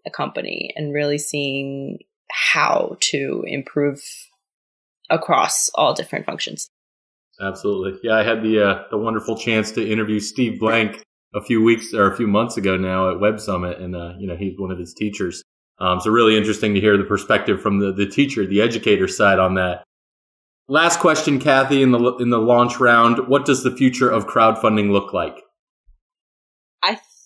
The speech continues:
Speaker 1: ooh, good question. I think for, for me, because I've always, I've been a lot in the hardware space, I think, but there's also a lot of gaming companies out there. I really <laughs> think it's endless possibilities, definitely crazy,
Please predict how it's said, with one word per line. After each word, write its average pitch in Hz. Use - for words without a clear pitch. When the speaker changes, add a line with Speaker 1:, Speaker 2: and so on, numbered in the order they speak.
Speaker 1:
ooh, 165
good 277
question. 233
I 214
think 285
for, 196
for 175
me, 156
because 185
I've 165
always, 165
I've 165
been 175
a 160
lot -
in 160
the 160
hardware -
space, -
I 170
think, 180
but 185
there's 190
also 202
a -
lot 160
of -
gaming 143
companies 156
out 156
there. 170
I 160
really 220
<laughs> -
think 214
it's -
endless 311
possibilities, 196
definitely 185
crazy, 208